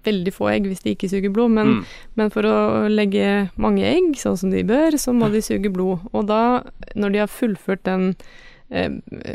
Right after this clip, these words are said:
Speaker 1: utviklingen av eggene inni magen sin da, og fått
Speaker 2: Mm.
Speaker 1: lagt disse eggene, så kan de godt, eh, dra ut på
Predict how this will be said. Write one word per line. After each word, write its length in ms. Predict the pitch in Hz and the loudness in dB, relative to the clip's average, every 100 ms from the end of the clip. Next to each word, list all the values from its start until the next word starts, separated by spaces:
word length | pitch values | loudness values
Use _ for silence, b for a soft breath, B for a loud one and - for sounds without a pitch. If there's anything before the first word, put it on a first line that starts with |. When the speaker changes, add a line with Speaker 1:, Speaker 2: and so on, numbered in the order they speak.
| - - | -12 -10
Speaker 1:
utviklingen 680 | - 165 180 196 196 208 214 | -2 -2 -2 -4 0 2 2
av 80 | - | 2
eggene 320 | 185 185 196 | 0 0 0
inni 380 | - 220 190 208 | 2 2 4 4
magen 400 | 214 185 202 202 | 4 4 2 2
sin 240 | 247 285 | 4 6
da, 140 | 311 226 | 6 4
og 60 | 185 | 4
fått 200 | 135 - | 2 2
Speaker 2:
Mm. 40 | |
Speaker 1:
lagt 280 | 190 202 - | 0 -2 -2
disse 200 | 226 214 208 | -2 0 0
eggene, 380 | 185 190 311 B B B - | 2 2 2 B B B -6
så 280 | 185 160 | -2 -2
kan 220 | - - 349 | -2 0 2
de 80 | 392 | 2
godt, 360 | 269 - - | 0 -2 -2
eh, 320 | 233 233 233 233 | 2 4 4 4
dra 200 | 233 226 | 4 2
ut 160 | 214 - | 0 -2
på 400 | 339 330 320 | 0 2 2